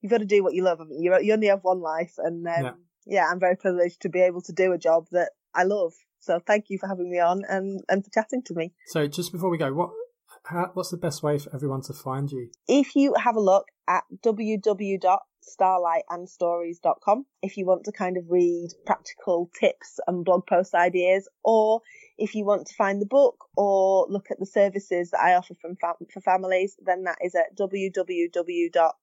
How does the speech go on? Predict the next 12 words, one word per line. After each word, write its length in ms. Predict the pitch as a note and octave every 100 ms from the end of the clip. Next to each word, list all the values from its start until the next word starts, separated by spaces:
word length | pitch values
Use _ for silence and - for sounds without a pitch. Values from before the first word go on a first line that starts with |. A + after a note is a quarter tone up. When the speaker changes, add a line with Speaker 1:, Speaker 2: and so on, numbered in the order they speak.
| _
Speaker 1:
autism 480 | F#3 F#3 F3 E3+ E3+
consultancy 760 | - E3+ E3+ E3 E3 E3 D#3
international 600 | D#3+ E3 D3+ D3+ - C#3
dot 220 | - C3+ -
com. 220 | F2+ - - _
Speaker 2:
Perfect. 500 | - C#3+ - B2 - -
And 120 | C#3
I'll 80 | C#3+
make 180 | C#3+ C#3+
sure 180 | C#3
I'll 120 | B2+ B2+
link 200 | C3+